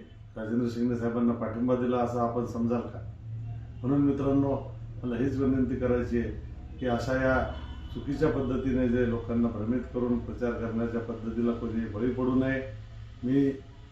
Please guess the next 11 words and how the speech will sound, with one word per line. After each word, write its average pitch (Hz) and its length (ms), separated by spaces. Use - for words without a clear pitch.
विशेषतः 131 560
या 117 60
मतदारसंघातल्या 117 720
माझ्या 117 240
बंजारा 117 360
बांधवांना 120 460
सुद्धा 117 300
आवाहन 120 260
करतो 117 460
की 131 80
कोणीही 135 600